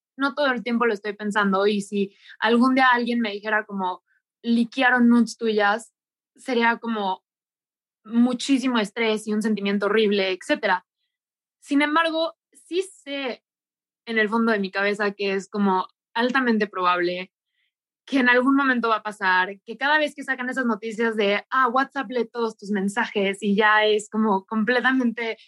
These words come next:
propiedad de todo", que al parecer no, pero esas cosas, sí, lo sé, lo sé aunque me haga lo que no lo sé.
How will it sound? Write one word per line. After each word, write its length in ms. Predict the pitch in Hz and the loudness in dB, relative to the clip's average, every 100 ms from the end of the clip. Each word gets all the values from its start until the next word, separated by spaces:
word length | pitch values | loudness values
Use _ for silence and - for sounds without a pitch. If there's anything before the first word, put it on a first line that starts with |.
| - - - | -20 -18 -4
propiedad 340 | 240 226 240 | -2 2 2
de 100 | 240 | 0
todo", 300 | - 240 220 | -2 -2 -2
que 80 | 208 | -4
al 80 | 233 | -2
parecer 320 | 254 262 285 | -2 -2 -4
no, 240 | 294 269 | -2 -2
pero 320 | 240 220 220 - | -4 -6 -6 -6
esas 280 | 302 359 370 | -4 -2 -2
cosas, 440 | 311 277 277 320 _ _ _ _ | -6 -4 -4 -4 _ _ _ _
sí, 320 | _ 330 320 | _ -2 0
lo 180 | 220 233 | 0 -2
sé, 340 | 233 262 254 - _ _ _ _ _ | 0 -2 -2 -6 _ _ _ _ _
lo 140 | 226 254 | -6 -4
sé 180 | 320 330 | 0 0
aunque 260 | 370 302 | 0 0
me 120 | 233 | 0
haga 140 | 233 247 | 2 0
lo 100 | 240 | -2
que 80 | 202 | -4
no 100 | 202 | -4
lo 60 | |
sé. 260 | 202 277 240 | -2 -6 -6